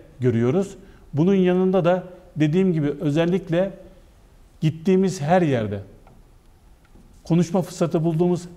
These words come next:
her insanda şunu net bir şekilde ifade ettik. Biz demekten asla vazgeçmeyeceğiz. Afyonkarahisar'ı hep birlikte inşa edeceğiz. Afyonkarahisar'ın sorunlarıyla ilgili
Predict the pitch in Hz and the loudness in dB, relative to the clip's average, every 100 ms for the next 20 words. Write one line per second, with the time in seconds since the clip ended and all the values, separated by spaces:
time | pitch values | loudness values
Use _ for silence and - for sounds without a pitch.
0 | - 165 190 165 151 156 156 175 190 185 | -4 0 2 2 -2 -2 0 0 -2 -6
1 | - - - 185 180 185 185 185 143 147 | -18 -20 -2 0 2 0 -2 -4 -4 -6
2 | 147 156 139 135 127 113 - - - - | -4 -4 -2 0 0 -2 -6 -18 -20 -20
3 | - - - - - - - - _ - | -20 -20 -20 -20 -20 -20 -20 -20 _ -10
4 | - 180 196 170 160 160 175 180 160 - | 0 2 2 0 0 -2 -2 -2 -2 0
5 | 147 139 117 123 - 98 92 92 - - | 2 2 0 -4 -6 -8 -8 -12 -18 -20
6 | - - - - - 170 165 196 180 - | -20 -20 -20 -20 -2 -2 0 0 0 -2
7 | 156 180 180 - 151 170 170 - - - | 2 2 2 0 -2 -2 -6 -14 -20 -20
8 | - - 202 - 180 165 160 156 135 - | -8 -2 -2 0 -2 -2 -2 0 0 -2
9 | 110 104 95 101 - - - - - 156 | -6 -6 -6 -10 -12 -20 -20 -6 -2 -2
10 | 165 185 170 160 175 170 180 165 - 160 | 0 -2 0 0 0 0 -2 -2 -4 -2
11 | 170 170 175 175 139 147 156 160 170 165 | 0 0 0 -2 -2 0 0 2 2 0
12 | 123 | -2